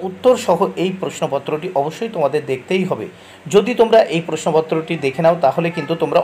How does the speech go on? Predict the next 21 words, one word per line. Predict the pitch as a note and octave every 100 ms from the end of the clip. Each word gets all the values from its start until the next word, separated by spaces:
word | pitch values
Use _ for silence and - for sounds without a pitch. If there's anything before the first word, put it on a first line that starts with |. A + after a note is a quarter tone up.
| -
অনেক | F#3 A#3+ E3
অনেক | E3 A3
উপকৃত | D#3+ D3 C3+ C#3 B2+
হবে। | B2 B2 G2 - - - -
বন্ধুরা, | - A3 B3+ C4+ - - - - - -
পঁচিশ | A3 A3+ B3+ A#3+
মার্কের | A3 G3+ A3+
এই | - F3
প্রশ্নপত্রটি | E3+ D3+ - E3 D3+ - E3 E3+ F#3+ -
অত্যন্ত | C3+ - - C4 C#4+
গুরুত্বপূর্ণ | A3 E3 E3 D#3+ C#3+ C#3+ F#3+
তোমাদের | D3 A2 G#2+
জন্যে। | G2 A2 G2+ G2 - - -
তোমাদের | F3+ A#3+ B3
যে | G3+ A3+
প্রশ্নপত্র | D#3+ - F#3 F3+ F3+ F#3+ F#3+
পরীক্ষায় | D3 - F3 D#3
আসবে, | C3 D3+ - G3 - - - -
সেখানে | - D#3 E3 D3+
পঁচিশ | C#3+ D#3+ B3+ A3+
মার্কের | A3 F3+